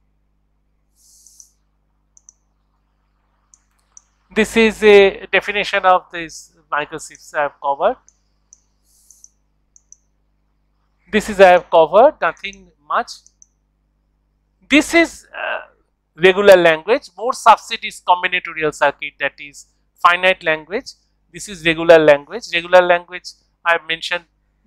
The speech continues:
number of times. This is the area context free. This is a, these are the areas is A to the power n, B to the power n unit stack. Will come later after two,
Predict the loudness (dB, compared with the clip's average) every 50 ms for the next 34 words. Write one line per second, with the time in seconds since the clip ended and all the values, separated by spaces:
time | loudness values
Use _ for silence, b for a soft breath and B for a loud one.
0 | _ _ -2 0 2 2 0 0 0 _ -6 -4 -4 -6 -10 -16 _ _ _ _
1 | _ _ _ _ _ -8 -8 -8 -8 -8 -10 -10 -8 -4 -2 0 0 0 0 2
2 | 0 0 2 4 2 2 2 0 -8 -10 -10 -10 -18 _ -18 -18 _ -20 -20 _
3 | -14 -14 -14 _ _ _ _ _ _ _ _ -10 -2 4 4 4 4 4 -2 -2
4 | -2 0 0 0 0 0 -6 -8 -4 -4 -4 -4 -4 -20 -20 -2 _ 4 4 4
5 | 4 2 -4 -6 _ -20 -20 -20 -20 _ -20 -2 _ 4 4 4 2 -4 -6 _
6 | _ _ _ _ _ _ _ -20 -18 -8 -6 -6 -6 -6 -10 -16 -16 _ 0 2
7 | 2 2 2 _ _ _ _ _ _ _ _ _ _ _ _ -8 -8 -8 0 2
8 | 2 2 2 -2 -4 -4 -4 -2 0 2 4 4 4 2 0 -12 -20 _ _ _